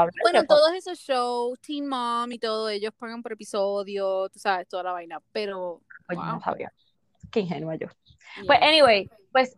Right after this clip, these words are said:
Speaker 1: ellos están tirando todas las cosas al medio. Es como que <laughs> mientras esos contratos se van cancelando, ¿verdad? Las
Speaker 2: Exacto,
Speaker 1: cláusulas
Speaker 2: más
Speaker 1: esas que
Speaker 2: sale.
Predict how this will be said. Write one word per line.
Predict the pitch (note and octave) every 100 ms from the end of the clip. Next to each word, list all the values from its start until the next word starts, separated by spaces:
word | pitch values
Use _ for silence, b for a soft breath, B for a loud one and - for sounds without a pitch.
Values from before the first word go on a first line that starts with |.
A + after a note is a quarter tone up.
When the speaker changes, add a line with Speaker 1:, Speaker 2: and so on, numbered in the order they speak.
| -
Speaker 1:
ellos | A#3+ A#3+ D4+
están | - B3+ D4+ G4+ _
tirando | - A#3+ G#3 G#3 C4+ G4 _
todas | G#3+ A3 D4
las | F#4+
cosas | - G#3+ E4 F#4
al | A3
medio. | F#3+ D4 C#4
Es | B3+
como | F#4+ F4
que | A#3 G3+
<laughs> | C4 A3+ -
mientras | A#3 B3+
esos | A#3 D#4+
contratos | A4+ G#4+ - G#4+ G4+ E4
se | A3+ G3
van | G#3
cancelando, | C4+ D#4+ - E4+ E4 D4+ G#3
¿verdad? | F3+ A3+
Las | B3+ A3
Speaker 2:
Exacto, | G3+ F#3+
Speaker 1:
cláusulas | G3+ F#3
Speaker 2:
más | G3 G3
Speaker 1:
esas | E4 D#4+
que |
Speaker 2:
sale. | F#3